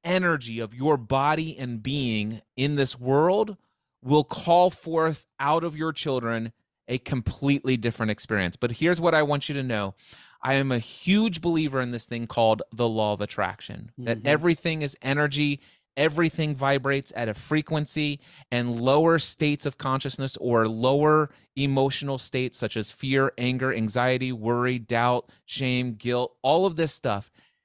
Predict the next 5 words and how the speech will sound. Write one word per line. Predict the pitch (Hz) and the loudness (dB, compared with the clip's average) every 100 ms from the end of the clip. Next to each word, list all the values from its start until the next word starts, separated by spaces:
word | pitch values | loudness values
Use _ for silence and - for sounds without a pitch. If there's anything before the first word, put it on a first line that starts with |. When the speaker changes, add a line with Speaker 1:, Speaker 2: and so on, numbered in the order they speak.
| _ _ _ - | _ _ _ -14
Speaker 1:
These | 117 117 123 185 233 247 233 - | -10 -2 2 4 4 2 0 -2
things | - 196 190 143 101 85 90 - - - _ _ _ _ _ _ | 0 2 4 4 0 -4 -8 -10 -12 -14 _ _ _ _ _ _
put | - 185 208 - | 2 4 6 4
out | 160 139 - | 4 4 2
an | 131 127 | -2 -2